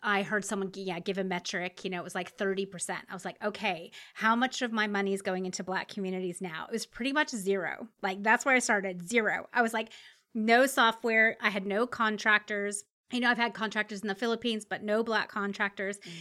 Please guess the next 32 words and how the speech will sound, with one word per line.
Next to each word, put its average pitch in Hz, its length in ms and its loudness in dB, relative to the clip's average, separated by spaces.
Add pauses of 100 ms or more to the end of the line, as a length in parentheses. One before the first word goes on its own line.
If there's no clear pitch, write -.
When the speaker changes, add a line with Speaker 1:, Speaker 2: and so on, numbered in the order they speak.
(140)
Speaker 1:
you 240 100 -2
know, 214 160 4
and 226 140 -2
so 247 80 4
I 220 60 6
realized, 214 360 4
wow, 190 280 0 (200)
none 208 480 4
of 202 200 0
my 196 180 -4
money 185 540 -10 (280)
Speaker 2:
Mm. 156 220 -14
Speaker 1:
is 208 200 -2
going 196 680 0
into 196 280 -4
Black 180 200 -6
communities. - 760 -14
And 208 140 -4
so 214 100 0
that 220 260 6
was 220 140 -2
a 214 60 -4
big 208 440 0
shift - 340 -2
that 208 100 0
I - 20 2
had 196 200 0
to 196 60 -6
make 190 220 -4
right 175 160 -4
away. 185 460 -2 (100)
And 220 340 0